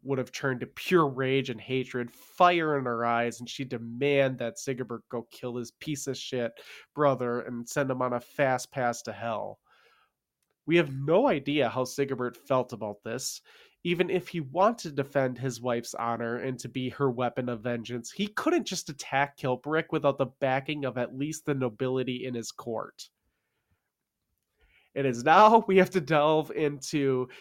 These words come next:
his court, and there are three main factions at this point. One faction wanted a close alliance with the Eastern Roman Empire.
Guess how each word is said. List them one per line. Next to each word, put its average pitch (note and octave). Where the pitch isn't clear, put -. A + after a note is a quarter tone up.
his D3
court, -
and C3+
there B2+
are B2
three A3
main F3+
factions C#3
at A#2
this -
point. -
One C#3+
faction E3
wanted C#3+
a C3
close D3
alliance C3+
with C3+
the A#2
Eastern C#3+
Roman B2+
Empire. B2